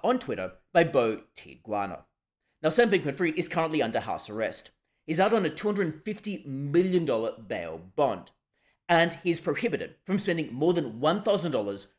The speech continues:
without court approval. Unsurprisingly, Sam Bankman-Fried has denied the accusations. So what exactly is going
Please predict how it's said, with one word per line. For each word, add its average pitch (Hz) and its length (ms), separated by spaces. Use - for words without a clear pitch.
without 151 400
court 92 220
approval. 110 520
Unsurprisingly, 160 800
Sam 139 240
Bankman-Fried 135 600
has 180 140
denied 117 460
the 117 120
accusations. 92 880
So 180 120
what 214 120
exactly 190 560
is 165 140
going 98 420